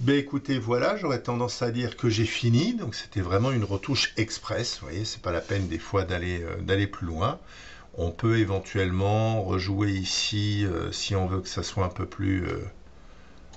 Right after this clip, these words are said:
un peu plus clair et peut-être un peu moins orange, à vous de décider. Voilà, quelque chose, euh, quelque chose comme ça.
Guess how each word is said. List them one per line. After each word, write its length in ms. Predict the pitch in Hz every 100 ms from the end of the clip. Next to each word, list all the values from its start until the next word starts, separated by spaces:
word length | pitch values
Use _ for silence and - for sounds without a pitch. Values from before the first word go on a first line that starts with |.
| -
un 160 | 107 107
peu 180 | - 101
plus 240 | - 101
clair 480 | - 104 107 104 95
et 80 | 90
peut-être 320 | - 87 - -
un 260 | 104 110 110
peu 140 | 107
moins 220 | 98 95
orange, 560 | 92 90 90 98 110 92
à 40 |
vous 140 | 87 87
de 80 | 85
décider. 800 | 85 - 90 85 90 101 117 - - - - - - - -
Voilà, 400 | 95 95 95 101
quelque 320 | 95 - 107
chose, 400 | - 104 98 -
euh, 140 | 98 95 - - - - - - - - -
quelque 320 | - 101 -
chose 260 | 98 101 -
comme 160 | 92 90
ça. 520 | - 110 113 123